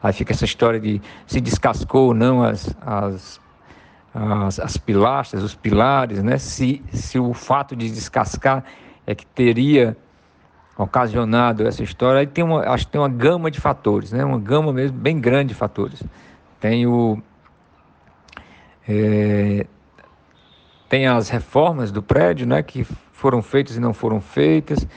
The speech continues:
tem o, o erro das escoras que os, os, os engenheiros não trouxeram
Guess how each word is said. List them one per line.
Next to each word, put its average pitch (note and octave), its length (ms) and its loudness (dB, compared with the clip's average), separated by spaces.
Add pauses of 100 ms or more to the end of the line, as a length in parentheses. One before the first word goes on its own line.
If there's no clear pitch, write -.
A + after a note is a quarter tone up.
(580)
tem C3 260 2
o, B2 320 -2
o B2 140 4
erro C3 600 4
das A2 380 0
escoras C3+ 720 0
que A#2 100 -4
os, A2+ 160 -2
os, G#2+ 240 -6
os G#2+ 280 -4
engenheiros A#2 360 0
não A2 160 -2
trouxeram C3 760 -2